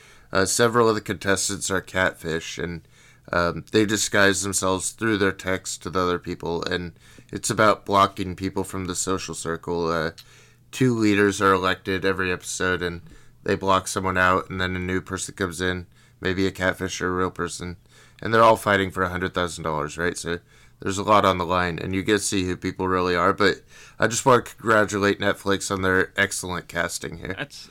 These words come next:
Speaker 2: that, that does sound interesting, but I'll admit, you kinda let me down there, because for a second, I thought you meant there were real catfish in the hotel,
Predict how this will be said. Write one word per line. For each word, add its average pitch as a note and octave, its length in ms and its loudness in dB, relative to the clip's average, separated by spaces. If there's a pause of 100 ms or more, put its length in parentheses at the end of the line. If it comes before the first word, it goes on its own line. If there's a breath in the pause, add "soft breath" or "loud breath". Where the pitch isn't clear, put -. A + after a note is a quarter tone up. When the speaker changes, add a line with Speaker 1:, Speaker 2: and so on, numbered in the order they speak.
Speaker 2:
that, - 240 -6
that C3+ 140 -4
does C3+ 160 -4
sound B2+ 140 -4
interesting, A2 380 -10
but A#2+ 120 -4
I'll A#2+ 200 -2
admit, B2 300 -4
you - 100 -12
kinda C#3+ 220 -2
let C3 180 -4
me A#2 80 -10
down A2+ 300 -4
there, G#2 180 -6
because A2 280 -8
for A#2 160 -10
a G#2+ 60 -6
second, G#2+ 460 -8
I G#2+ 60 -8
thought - 260 -6
you A#2 40 -10
meant A2 220 -10
there A2+ 120 -4
were G#2 100 -6
real A#2+ 260 -8
catfish - 760 -8
in A2 120 -12
the G2+ 80 -12
hotel, G2+ 580 -10